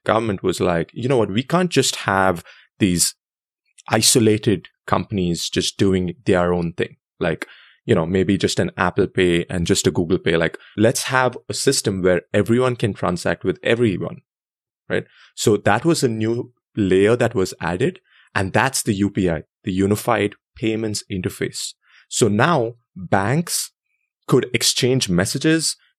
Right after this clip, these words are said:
uh, payment, financial transactions with non-bank firms, right? So n-, the, the crucial feature here, which was built on top of the Aadhaar, which is the digital identity, now allowed,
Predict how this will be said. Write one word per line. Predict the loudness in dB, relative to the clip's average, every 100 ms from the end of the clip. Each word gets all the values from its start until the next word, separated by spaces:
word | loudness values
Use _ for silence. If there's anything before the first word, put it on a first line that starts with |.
| -4
uh, | -2
payment, | -2 0 2 4 2 0 -4
financial | -4 -2 0 -2 -4 -2 0 0
transactions | 0 -2 2 0 0 0 0 -2
with | -2 0 0
non-bank | 2 2 2 0 -2
firms, | -4 -4 -4 -10 -14 _ _ _ _ _ _ _ 0
right? | 2 2 -4 _
So | -2 2
n-, | 2 -2 -10 -14
the, | -2 -2 -2
the | -4 -4
crucial | -4 0 2 2 2 0
feature | 0 -2 0 0 0
here, | 0 -2 -2 -6 _ -6
which | -2
was | -2 0
built | 0 2
on | -2 -2
top | -2
of | -2 -2
the | -4
Aadhaar, | -2 -2 -2 -2
which | -2 -6
is | -8
the | -6
digital | -2 -2 -2 -2
identity, | -2 -2 -6 -6 -8 -8 _ _ _
now | 0 2 4 2 2
allowed, | 4 4 4 4 4 2